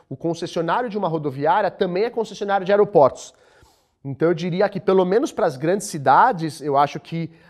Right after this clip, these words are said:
a tendência é de melhora desse serviço, mesmo porque é uma concentração de gente muito grande.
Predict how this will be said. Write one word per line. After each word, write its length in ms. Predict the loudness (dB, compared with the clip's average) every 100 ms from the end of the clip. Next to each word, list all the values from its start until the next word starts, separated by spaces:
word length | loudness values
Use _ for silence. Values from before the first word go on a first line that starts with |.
| -4
a 100 | -2
tendência 580 | -2 -4 -2 -4 -2 -2
é 40 |
de 120 | -2
melhora 540 | -2 0 2 4 4 2
desse 240 | -4 -6
serviço, 500 | -6 -6 -6 -10 -8
mesmo 260 | -4 -4 -4
porque 520 | -12 -8 -2 -2 -2 _ _ _ _ _ _ _
é 80 | -6
uma 160 | -4 -4
concentração 640 | -8 -8 -6 -6 -6 -8
de 140 | -8
gente 320 | -8 -10 -12 _ _ _
muito 480 | 0 2 2 0 -2
grande. 500 | 0 0 -2 -6